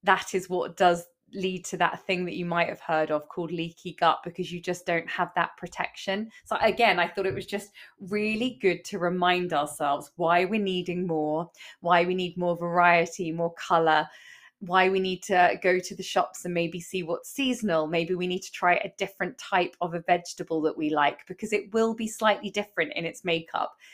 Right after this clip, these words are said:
It will have slightly different fibre, and that will feed, uh, slightly, um, different bacteria and diversify the bacteria that are thriving in our gut, as well as obviously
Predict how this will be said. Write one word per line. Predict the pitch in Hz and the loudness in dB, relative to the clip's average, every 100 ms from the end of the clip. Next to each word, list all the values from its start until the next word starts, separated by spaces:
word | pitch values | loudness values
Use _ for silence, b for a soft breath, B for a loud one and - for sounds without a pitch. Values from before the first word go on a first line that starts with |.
| B | B
It | - 175 | -10 -2
will | 190 190 | -2 -2
have | 196 | -6
slightly | - 202 180 185 | -8 -2 -2 -2
different | 180 185 - 180 | -8 -10 -8 -12
fibre, | - - 175 175 143 | -6 0 2 2 2
and | 139 - | 2 2
that | 170 - | 0 0
will | 175 | -4
feed, | - 202 185 160 156 B B B B | -8 -4 -4 -4 -8 B B B B
uh, | 170 160 | -2 -2
slightly, | - 208 180 165 165 160 165 | -2 2 2 2 -2 -2 -2
um, | - 160 156 160 - - _ _ - | -2 0 -2 -6 -12 -20 _ _ -6
different | 196 - 180 170 - | -6 -2 -2 -2 0
bacteria | 165 - - 190 175 151 151 | 0 0 -4 0 4 4 4
and | 170 170 | 2 2
diversify | 175 170 170 175 180 - - 170 160 | 2 2 4 4 2 -4 0 2 2
the | 156 | 2
bacteria | 156 - - 180 165 160 | 2 0 -2 0 2 2
that | 156 | 0
are | 165 - | -8 -10
thriving | 180 175 170 175 165 - | 0 2 2 0 -6 -6
in | 165 | -4
our | 156 160 175 | -4 -2 0
gut, | 147 - - B B B B B B B - | 0 0 -8 B B B B B B B 0
as | 214 208 | 0 0
well | 202 233 226 | 4 6 8
as | 254 247 - | 6 2 0
obviously | 190 - 170 - - 156 151 151 156 | -2 -2 -6 -6 -6 -2 -2 -2 -6